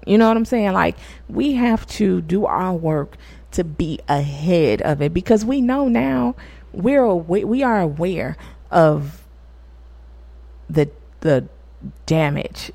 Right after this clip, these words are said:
that this virus does to our bodies,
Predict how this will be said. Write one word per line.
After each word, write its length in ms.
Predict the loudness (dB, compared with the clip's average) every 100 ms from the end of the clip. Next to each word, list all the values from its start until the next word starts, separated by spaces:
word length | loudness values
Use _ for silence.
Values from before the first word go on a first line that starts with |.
| -2
that 180 | 0 0
this 200 | -4 -2
virus 500 | 0 0 0 -2 -4
does 600 | 0 2 0 -2 -8 -18 -20
to 520 | -10 -4 -2 -4 -6 -12 -20 -20 -20 -20 -20 -12
our 140 | -8 -2
bodies, 800 | 2 2 2 -4 -12 -16 -20